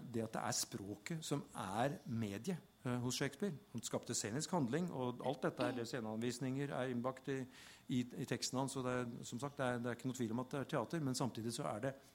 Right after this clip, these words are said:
språket som er mediet. Ehm, starter raskt og bare, jeg var og så Pericles, eh, som det jo visstnok er, eh,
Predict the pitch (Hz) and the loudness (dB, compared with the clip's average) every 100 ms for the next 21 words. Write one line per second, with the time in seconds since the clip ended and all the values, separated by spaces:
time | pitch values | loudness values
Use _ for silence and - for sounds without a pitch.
0 | - - 117 95 139 127 131 117 104 - | -10 -2 -2 -2 -4 -2 0 0 0 2
1 | 139 - - - - - - - 120 123 | 2 -2 -20 -18 -18 -20 -10 -4 0 0
2 | 123 - - - - - - - - - | -2 -6 -14 -20 -20 -20 -20 -20 -20 -20
3 | - - - - - - - - - - | -20 -20 -20 -20 -18 -18 -18 -20 -18 -10
4 | - 117 - 123 110 139 - 147 135 123 | -4 -2 2 0 4 2 2 0 2 2
5 | 127 131 135 127 131 135 139 139 - 196 | 2 2 2 2 2 2 0 0 -6 -6
6 | - 120 120 120 180 185 - - 240 151 | 0 2 2 2 0 0 -4 -6 -6 -4
7 | - 131 123 117 120 127 120 - 120 113 | 0 2 2 2 2 2 2 0 0 2
8 | 107 113 113 | 2 2 0